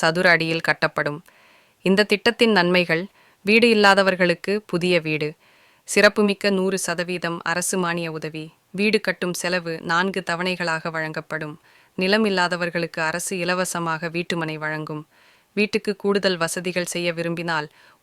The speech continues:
ஒரு லட்சத்து ஐம்பதாயிரம் ரூபாய் கடன் வசதி. யார் விண்ணப்பிக்கலாம்? சரியான தமிழ்நாட்டை சேர்ந்த ஏழை குடும்பங்கள், கிராமப்புறங்களில் குடிசை வீடுகளில் வசிப்பவர்கள், குறைந்தபட்சம் முன்னூற்று அறுபது சதுர அடி நிலம் வைத்திருப்பவர்கள்,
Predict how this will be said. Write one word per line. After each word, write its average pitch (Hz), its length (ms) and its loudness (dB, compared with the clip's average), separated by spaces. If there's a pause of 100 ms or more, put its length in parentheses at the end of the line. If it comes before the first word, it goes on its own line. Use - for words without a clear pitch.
ஒரு 185 220 0
லட்சத்து 208 360 -4 (120)
ஐம்பதாயிரம் 190 640 0
ரூபாய் 175 360 -2
கடன் 170 260 0
வசதி. 160 360 -6 (560)
யார் 196 300 6
விண்ணப்பிக்கலாம்? 190 680 -2 (360)
சரியான 202 580 2
தமிழ்நாட்டை 190 540 0 (120)
சேர்ந்த 185 300 -2 (240)
ஏழை 185 300 -2
குடும்பங்கள், 160 500 -6 (480)
கிராமப்புறங்களில் 196 960 2
குடிசை 202 300 -2 (100)
வீடுகளில் 170 480 -4
வசிப்பவர்கள், 165 640 -6 (540)
குறைந்தபட்சம் 220 720 0 (140)
முன்னூற்று 226 480 2 (100)
அறுபது 190 340 -2 (100)
சதுர 180 220 -2 (120)
அடி 196 220 0
நிலம் 180 280 -2
வைத்திருப்பவர்கள், 160 720 -8